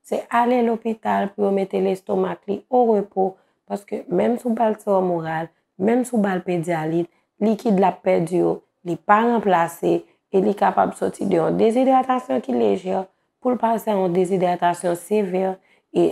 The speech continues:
li kapab rive lopital la pi ta, e plis li rive pi ta, li kapab konplike, timoun nan, li kapab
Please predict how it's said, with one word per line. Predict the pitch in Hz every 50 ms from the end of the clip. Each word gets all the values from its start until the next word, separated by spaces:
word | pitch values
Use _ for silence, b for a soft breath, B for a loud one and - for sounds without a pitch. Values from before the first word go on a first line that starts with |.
| 214
li | 220 - -
kapab | 185 175 180 185 185 180 196
rive | 208 196 220 214 208
lopital | 208 208 214 240 233 240 240 233 226
la | 220 220 220
pi | - - 262 254
ta, | 262 _ - 175 170 170 b b b b b b _ -
e | 208
plis | 202 - - 262 247 - -
li | 269 254 254
rive | 240 208 220 214 208
pi | - 196 196
ta, | - 208 202 - 202
li | 180 175 190
kapab | - 185 180 185 196 180 196 -
konplike, | - 233 233 220 220 202 190 190 - 190 170 156 - b b b b _ _
timoun | - 202 185 185 185 185 - 190
nan, | 196 190 190 277 269
li | 254 208 -
kapab | - 165 180 196 190 175 180 175